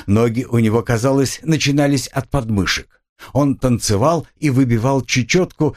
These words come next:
с истинным удовольствием. Руки его как-то замечательно болтались вдоль тела.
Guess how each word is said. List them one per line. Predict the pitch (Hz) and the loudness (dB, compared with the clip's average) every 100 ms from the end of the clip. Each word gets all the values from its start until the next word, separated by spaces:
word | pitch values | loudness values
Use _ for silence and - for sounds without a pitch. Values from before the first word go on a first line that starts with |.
| _ | _
с | - 208 | -4 -2
истинным | 190 - 151 147 143 - | -2 -2 2 2 0 -2
удовольствием. | 98 92 65 67 - 73 60 - _ _ _ - - | -2 -2 -2 -8 -10 -8 -10 -10 _ _ _ -20 -6
Руки | 92 117 117 101 | 0 0 0 0
его | 92 90 | 0 0
как-то | 113 104 - 101 | -2 -4 -4 -4
замечательно | 90 117 110 - 113 - 104 101 | 0 2 2 2 0 0 -2 0
болтались | 92 92 - 127 131 110 | 0 -2 -2 0 2 0
вдоль | 90 95 113 110 | -2 -2 -2 -2
тела. | - 110 62 - | -2 -2 -4 -10